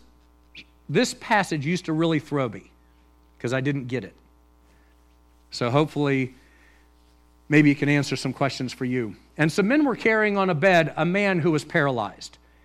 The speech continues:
And they were trying to bring him in and set him down in front of Jesus." Do you guys remember this?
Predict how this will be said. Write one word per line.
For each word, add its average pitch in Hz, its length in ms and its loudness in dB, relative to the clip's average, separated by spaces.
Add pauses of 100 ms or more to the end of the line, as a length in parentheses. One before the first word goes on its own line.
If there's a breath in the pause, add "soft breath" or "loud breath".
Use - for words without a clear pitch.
(200 soft breath)
And 160 120 2
they 185 80 4
were 175 100 2
trying 262 260 0
to 202 100 0
bring 208 260 0
him 196 160 -2
in 208 160 -2
and 160 140 -2
set 214 220 -4
him 180 180 -2
down 202 280 2
in 160 100 -2
front 170 240 -2
of 139 160 -4 (140)
Jesus." 143 360 -2
Do 170 100 -2
you 170 80 0
guys 185 220 0
remember 190 240 -6
this? 208 280 -8